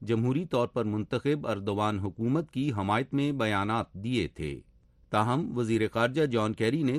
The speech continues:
ترکی کی حکومت پر بھی زور دیا کہ وہ ملک کے جمہوری اداروں اور قانون کی حکمرانی کے لیے احترام کے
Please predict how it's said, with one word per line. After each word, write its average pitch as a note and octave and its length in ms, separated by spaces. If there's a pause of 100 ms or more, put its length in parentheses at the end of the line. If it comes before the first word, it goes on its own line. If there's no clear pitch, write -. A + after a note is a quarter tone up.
ترکی C3+ 280
کی A#2 180
حکومت A2+ 460
پر B2+ 140
بھی G#2 180
زور G#2 260
دیا G2+ 340 (320)
کہ B2+ 100
وہ A#2 180
ملک C#3 240
کے D3 120
جمہوری A2+ 520
اداروں G#2 400
اور A#2+ 140
قانون A2 380
کی C#3 140
حکمرانی G#2 580
کے C3+ 160
لیے A#2 340
احترام G#2+ 580
کے G#2 260